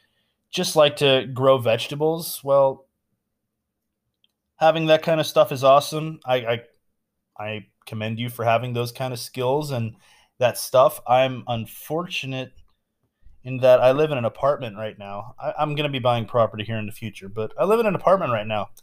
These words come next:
If bad stuff happens, you know, whatever I have on my shelves and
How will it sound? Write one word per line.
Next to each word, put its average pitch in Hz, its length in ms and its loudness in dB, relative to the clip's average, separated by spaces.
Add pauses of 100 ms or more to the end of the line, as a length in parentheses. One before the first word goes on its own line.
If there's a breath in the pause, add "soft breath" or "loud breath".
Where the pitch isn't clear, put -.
(480 soft breath)
If - 180 -10
bad 196 280 6
stuff 208 260 4
happens, 202 720 2 (140)
you 175 80 -16
know, 175 120 -6
whatever 190 460 8
I 185 120 8
have 185 260 6
on 180 120 6
my 160 140 2
shelves 156 640 4
and 139 340 -8